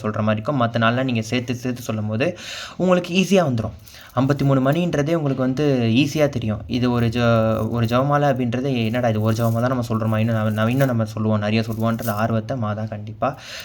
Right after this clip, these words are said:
தந்துருவாங்க. So, இதுதான் அந்த முதல் ஸ்டெப். இப்போ ஸ்டெப் டூ என்னன்னு பார்த்தோன்னா, ஆ, இப்போ இருக்கிறவங்க நிறைய ஜெபமாலை, ஒரு ஜெபமாலை முழுசா ஒரு நாளைக்கு சொல்லி முடிக்கிறவங்களுக்கு,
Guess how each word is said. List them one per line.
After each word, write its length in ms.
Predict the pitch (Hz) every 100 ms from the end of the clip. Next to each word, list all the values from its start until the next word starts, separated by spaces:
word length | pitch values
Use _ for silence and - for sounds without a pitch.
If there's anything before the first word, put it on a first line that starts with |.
| -
தந்துருவாங்க. 540 | 113 110 104 98 101 - - -
So, 240 | - 202 196
இதுதான் 540 | 139 135 147 180 196 -
அந்த 220 | 117 113
முதல் 340 | 110 113 143 - -
ஸ்டெப். 340 | 110 - - - - - - - - -
இப்போ 440 | 135 - 107 170 - - - -
ஸ்டெப் 160 | 165 160 -
டூ 140 | 196
என்னன்னு 260 | 139 135 127
பார்த்தோன்னா, 540 | 117 117 98 110 165 - - -
ஆ, 400 | 120 117 110 -
இப்போ 320 | - 131 143 135
இருக்கிறவங்க 500 | 139 143 160 147 127
நிறைய 220 | 127 139
ஜெபமாலை, 640 | 120 135 165 170 170 160
ஒரு 160 | 143 139
ஜெபமாலை 380 | 139 147 156 143
முழுசா 340 | 135 135 139
ஒரு 120 | 131
நாளைக்கு 320 | 123 123 127 127
சொல்லி 180 | 120
முடிக்கிறவங்களுக்கு, 800 | 127 120 117 117 113 107 131 180